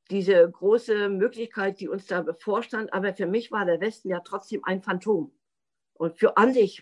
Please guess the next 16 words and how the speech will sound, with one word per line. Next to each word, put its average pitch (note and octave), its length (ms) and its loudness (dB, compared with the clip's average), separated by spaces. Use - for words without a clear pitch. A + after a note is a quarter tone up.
war F3+ 200 -2
er F3+ 100 -6
für G3+ 180 -4
uns F3+ 260 -4
alle G#3 200 4
irgendwie D#3 400 -2
ein D#3 160 -6
Phantom. C#3 440 -8
Es F3 160 2
sei G3 160 4
denn, A3 160 6
man, F#3+ 260 2
man F3+ 200 -2
war F3+ 160 0
Genosse F3+ 380 -2
sowieso G3 500 -2